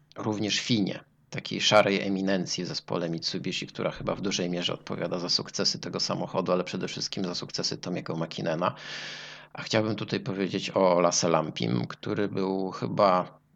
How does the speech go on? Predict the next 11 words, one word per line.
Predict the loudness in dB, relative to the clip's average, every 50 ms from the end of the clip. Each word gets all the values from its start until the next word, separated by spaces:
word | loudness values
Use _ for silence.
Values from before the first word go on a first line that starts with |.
| _ _ _ _ _ _ _ _ _ _ _ _ _ _ _ -10
no | -6 -4 -2
nie | 0 0 0 0
wiem, | -2 0 0
najlepszym | 2 4 4 4 4 4 0 -4 -2
kierowcą | 0 0 2 2 0 0 -4 -4
testowym, | -2 0 0 0 2 2 0 0 0 -2 -2 -4 -6 -10 -14 -16 -16 -14 -14 -16 -16 -18 -12 -6
e, | -2 0 2 2 4 4 4 4 4 4 4 4 4 2 2 0 0
ale | 2 4 4 4 6 4 4 4 4 2 0 -2 -2 -4
też, | -4 -2 0 0 2 2 2 2
e, | 2 2 2 2 0 0
no, | 0 -2